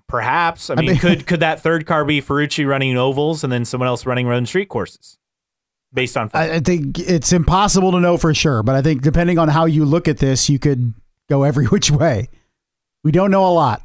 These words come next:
Speaker 2: We're just, uh, hypothesizing here.
Speaker 1: Yes. But this is the, the puzzling thing. I think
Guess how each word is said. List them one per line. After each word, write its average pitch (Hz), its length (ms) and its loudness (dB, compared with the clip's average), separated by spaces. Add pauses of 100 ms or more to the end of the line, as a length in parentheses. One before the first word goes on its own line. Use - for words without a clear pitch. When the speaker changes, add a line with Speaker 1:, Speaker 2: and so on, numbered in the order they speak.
Speaker 2:
We're 147 140 0
just, 139 340 0
uh, 135 380 2 (760)
hypothesizing 120 880 0
here. 101 340 -2
Speaker 1:
Yes. - 440 -8 (640)
But 104 160 -6
this 120 220 -4
is 131 440 -6
the, 127 140 -8
the 117 140 -8
puzzling 139 400 -2
thing. 104 200 -4
I 120 120 -2
think 147 280 -4